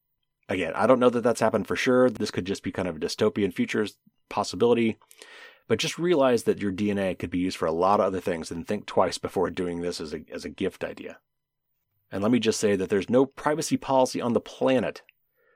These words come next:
that I would agree to, to give up my D N A data. All right, so another kind of a generality, be really wary about anything that's ch-, cheap or free, uh, in terms of services.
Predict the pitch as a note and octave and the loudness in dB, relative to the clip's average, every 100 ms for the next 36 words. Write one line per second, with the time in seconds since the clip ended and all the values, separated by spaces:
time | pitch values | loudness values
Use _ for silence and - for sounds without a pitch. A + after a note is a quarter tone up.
0 | _ F#2 F#2+ G#2 G#2 F#2+ F#2+ A2 - G2 | _ 0 4 4 4 2 0 0 0 -2
1 | - - - F2+ F#2 F2+ E2+ E2+ D#2+ D2+ | -4 -12 -10 -6 -2 -4 -4 -6 -8 -10
2 | D#2 - - - _ _ _ _ _ _ | -12 -12 -14 -16 _ _ _ _ _ _
3 | - F#2 E2 A2 C3 D#3+ E3 D#3 A#2 C3 | -6 -4 0 4 4 4 2 2 4 4
4 | B2+ B2 B2+ B2+ B2+ G2+ F#2+ F2+ G#2+ D#3 | 6 6 6 6 2 0 -4 -2 0 0
5 | E3 E3 D#3 - A2 A#2 B2+ B2+ B2+ A2 | 0 -2 -4 -6 -2 2 4 4 2 0
6 | G#2+ G2+ G#2 G2+ G#2+ A#2+ B2 A#2+ F#2 - | 0 2 2 0 -4 -6 -2 -2 -2 -6
7 | - - _ _ - C3+ C#3+ - A2 - | -18 -20 _ _ -2 0 0 0 -4 -2
8 | G#2 F2 D#2+ - E2+ D#2+ D#2+ - F#2 E2 | -6 -4 -8 -10 -8 -8 -6 -6 -6 -6
9 | - G2 E2+ D2+ - - | -4 -2 -2 -4 -8 -14